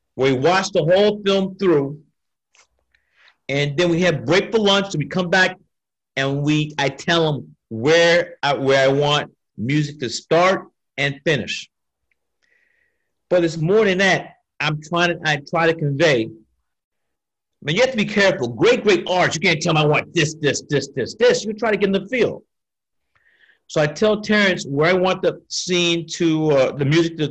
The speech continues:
the, the cue to start and finish, and then what should be the color. Ladies and gentlemen, instruments have different colors.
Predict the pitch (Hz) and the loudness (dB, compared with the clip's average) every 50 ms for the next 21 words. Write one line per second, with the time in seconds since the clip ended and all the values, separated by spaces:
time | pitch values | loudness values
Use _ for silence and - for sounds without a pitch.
0 | - - 135 131 - - _ - 147 156 151 - - 226 226 220 220 214 214 139 | -6 -8 -8 -8 -8 -14 _ -2 -2 -2 -2 0 0 0 2 2 0 -2 -4 -6
1 | 135 139 - - - _ 175 160 160 156 - - 156 143 - 170 156 147 139 - | -8 -8 -8 -8 -4 _ 0 2 2 0 0 -4 -8 -4 -2 -2 0 0 -2 -4
2 | - _ _ _ _ _ - 156 143 135 131 135 135 185 190 190 180 170 151 - | -10 _ _ _ _ _ -4 -4 -4 -4 -4 -4 0 0 2 2 2 0 -4 -8
3 | - _ _ _ _ _ 117 113 113 131 170 185 185 - - - - 175 165 139 | -14 _ _ _ _ _ -12 -6 0 2 2 2 2 0 -6 -4 -2 -2 0 0
4 | 127 156 151 147 135 131 - - - - 160 160 147 135 104 65 55 - _ _ | 2 2 2 2 2 -2 -4 -6 -8 -4 0 2 2 2 0 -2 -6 -10 _ _
5 | _ _ _ _ _ _ _ _ _ _ _ _ _ _ _ _ _ _ _ _ | _ _ _ _ _ _ _ _ _ _ _ _ _ _ _ _ _ _ _ _
6 | _ _ _ _ _ _ _ _ _ _ _ _ _ _ - _ _ - - 135 | _ _ _ _ _ _ _ _ _ _ _ _ _ _ -20 _ _ -10 -2 0
7 | 147 175 190 185 185 170 151 147 147 - 143 147 139 123 131 156 165 175 170 165 | 2 4 6 6 6 6 4 2 0 -2 -2 -4 -2 0 0 0 2 2 0 0
8 | 160 131 107 - - - - _ _ _ _ _ _ _ _ _ _ _ _ _ | -2 -2 -4 -6 -10 -16 -20 _ _ _ _ _ _ _ _ _ _ _ _ _
9 | _ _ _ _ 147 156 170 165 - - 170 165 165 165 160 160 - - - - | _ _ _ _ -2 -2 -2 -2 -2 -4 -2 0 0 0 0 -2 -6 -8 -10 -10
10 | - _ _ _ _ _ _ _ _ _ - - 131 123 110 101 156 151 - 139 | -12 _ _ _ _ _ _ _ _ _ -8 -6 -6 -6 -2 -2 -4 -4 -4 -6
11 | 123 - - 143 156 170 180 165 131 101 - - - - | -10 -8 -4 -2 0 0 0 0 -2 -4 -8 -10 -12 -12